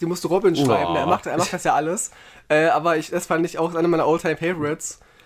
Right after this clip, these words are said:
Speaker 2: Aber
Speaker 1: Fromme
Speaker 2: worum
Speaker 1: Wonne
Speaker 2: ging's
Speaker 1: poppen,
Speaker 2: da?
Speaker 1: die Nonnen poppen.
Speaker 2: Es, wir hatten ja jetzt neulich erst vor ein paar Monaten, dass, dass da so ein, so ein Sextape irgendwie aufgenommen wurde in der Kirche. Das wirkt jetzt so ähnlich, aber
Speaker 1: Also Vergangenheitshalbwissen,
Speaker 2: Keine Ahnung.
Speaker 1: ich glaube, dass, es gab auch eine Nonne, die Sex hatte mit irgendeinem Priester oder so, oder
Speaker 2: Mhm.
Speaker 1: mit,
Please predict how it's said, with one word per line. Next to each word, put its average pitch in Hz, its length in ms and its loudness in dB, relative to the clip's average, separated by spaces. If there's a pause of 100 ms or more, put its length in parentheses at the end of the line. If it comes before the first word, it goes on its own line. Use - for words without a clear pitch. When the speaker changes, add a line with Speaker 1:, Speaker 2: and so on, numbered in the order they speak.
(180)
Speaker 2:
Aber 98 160 -8
Speaker 1:
Fromme 185 160 2
Speaker 2:
worum 139 160 0
Speaker 1:
Wonne 170 100 2
Speaker 2:
ging's 156 240 0
Speaker 1:
poppen, 92 160 0
Speaker 2:
da? 92 40 -2
Speaker 1:
die - 100 -8
Nonnen 151 180 -6
poppen. - 240 -14
Speaker 2:
Es, 117 240 -4
wir 113 80 0
hatten 143 160 0
ja 139 80 2
jetzt 123 220 -2
neulich 160 260 4
erst 135 220 -4
vor 139 100 2
ein 123 80 2
paar 127 220 0
Monaten, 143 420 0
dass, 131 260 -2
dass 110 220 -4
da 117 140 0
so 113 100 -2
ein, 110 200 2
so 117 120 -6
ein 107 80 -2
Sextape 143 580 -4
irgendwie 135 300 -4
aufgenommen 127 400 -2
wurde 123 180 -2
in 98 80 -4
der 113 120 -2
Kirche. 143 440 -2 (440)
Das - 180 -4
wirkt 131 180 0
jetzt 127 180 -2
so 123 60 0
ähnlich, 117 540 0
aber 101 400 -2 (340)
Speaker 1:
Also 160 200 -2
Vergangenheitshalbwissen, 185 760 0 (100)
Speaker 2:
Keine - 20 -
Ahnung. 180 80 2
Speaker 1:
ich - 100 -8
glaube, 180 260 0
dass, 175 240 -4 (260)
es 160 120 -6
gab 185 180 0
auch 185 160 -2
eine 185 100 -2
Nonne, 165 460 2
die 151 160 -6
Sex 143 320 -8
hatte 151 160 -6
mit 139 160 -6
irgendeinem 151 300 -2
Priester 165 380 -6
oder 127 220 -4
so, 127 140 -8
oder 127 140 -2
Speaker 2:
Mhm. 90 100 -2
Speaker 1:
mit, 85 160 -8